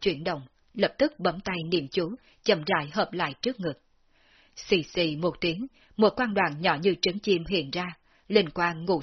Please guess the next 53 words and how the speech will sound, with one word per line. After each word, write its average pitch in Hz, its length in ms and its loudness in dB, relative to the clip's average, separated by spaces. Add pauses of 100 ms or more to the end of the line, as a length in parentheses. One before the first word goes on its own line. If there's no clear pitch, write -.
(100)
sắc 285 220 -4
bao 185 180 4
phủ 170 260 -2
bên 165 220 -4
ngoài, 165 220 0 (140)
mạnh 190 240 0
liệt 180 340 -2
lưu 180 160 -2
chuyển. 165 240 -2 (680)
Ngũ 202 140 8
hành 175 240 0
lực 175 220 0
đang 180 180 0 (100)
quấn 185 260 0
quanh 190 160 -2
Hàng 160 280 -6
Lập, 165 180 0 (300)
bị 196 120 6
quang 233 280 -4
đoàn 165 200 0
này 160 240 -4
chiếu 190 180 0
vào 196 200 -2 (280)
thì 208 100 4
lập 175 280 2
tức 302 120 2 (120)
yếu 180 200 2
đi 202 180 4
ba 180 240 -2 (120)
phần. 156 160 -4 (1000)
"Chúc 339 200 4
mừng 214 160 4
Hàng 180 220 -4
huynh 220 380 -2
đã 202 120 4
tu 277 160 -2
luyện 208 260 4
thành 196 180 -4
công 214 260 -2
nguyên 214 200 4
tử 190 220 2
thần 208 260 -2
quang 202 320 -2
tầng 180 260 2
thứ 226 100 -4
nhất." 269 300 -4 (840)
Lăng 190 240 0
Ngọc 175 160 -4
Linh 185 240 0
đang 175 200 -2
đi 180 140 2
phía 185 160 -2
sau, 180 340 -6